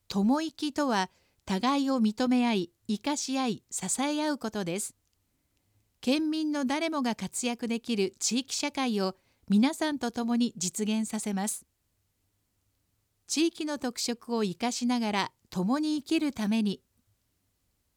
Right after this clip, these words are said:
青木健順、八つの政策。子育てがしやすい環境を作ります。子どもたちへの教育を支援します。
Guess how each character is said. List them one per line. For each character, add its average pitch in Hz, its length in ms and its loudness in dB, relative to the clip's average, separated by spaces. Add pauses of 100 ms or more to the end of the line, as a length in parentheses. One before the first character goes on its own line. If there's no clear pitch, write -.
(420)
青 254 260 0
木 - 180 -10
健 285 260 2
順、 175 360 -4 (800)
八 208 280 2
つ 330 160 -2
の 285 100 2
政 208 320 -2
策。 190 400 -4 (1400)
子 - 120 -8
育 320 320 0
て 302 120 -2
が 240 120 2
し 233 200 0
や 247 100 0
す - 160 -2
い 226 100 0
環 226 260 0
境 240 200 0
を 220 100 0
作 - 240 -4
り 208 120 -2
ま 180 160 -2
す。 - 180 -8 (1120)
子 226 120 -2
ど 269 120 -2
も 320 140 -2
た 311 140 0
ち - 160 -2
へ 277 80 2
の 226 120 2
教 240 280 0
育 254 280 -2
を 247 60 2
支 202 220 -2
援 208 160 0
し 180 160 -6
ま 170 140 -4
す。 - 180 -8